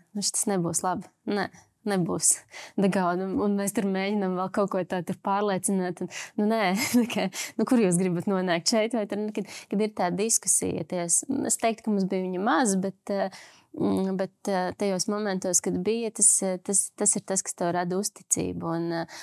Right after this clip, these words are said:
un tāpēc ir svarīgi izvēlēties partneri, kurš, kurš, kurš, kurš tev nevis, eh, mm, pa-, paglaudīs un teiks, "Jā, mēs tā daram", un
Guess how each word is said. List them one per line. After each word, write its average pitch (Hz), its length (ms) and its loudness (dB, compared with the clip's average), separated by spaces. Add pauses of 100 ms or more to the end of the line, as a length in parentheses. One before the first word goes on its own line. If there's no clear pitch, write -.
(160)
un 180 160 0
tāpēc 190 240 -2
ir - 80 0
svarīgi 185 500 0 (220)
izvēlēties 170 640 -2
partneri, 190 580 -2 (200)
kurš, - 320 -4 (100)
kurš, - 240 -6
kurš, - 240 -12 (160)
kurš - 240 -6
tev 175 220 0 (100)
nevis, 180 380 0 (100)
eh, 175 160 -2 (160)
mm, - 400 -2 (240)
pa-, 185 320 0 (120)
paglaudīs 196 680 0
un 190 80 -6
teiks, 185 300 -2
"Jā, 185 180 -2
mēs 185 240 -4
tā 185 160 -2
daram", 202 380 0
un 180 80 -4